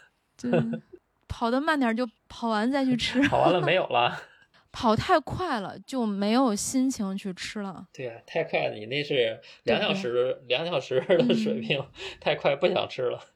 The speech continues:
Speaker 1: 不，你跑三个多小时其实也不会吃的，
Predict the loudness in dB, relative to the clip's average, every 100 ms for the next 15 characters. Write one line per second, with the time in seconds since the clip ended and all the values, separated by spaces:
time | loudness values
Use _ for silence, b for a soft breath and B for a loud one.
0 | _ _ b -10 -8 -4 -4 -2 -4 -2
1 | -4 -2 -4 -4 -6 -8 -6 -6 -6 -8
2 | -12 _ -18 -12 -8 -8 -10 -14 -14 -16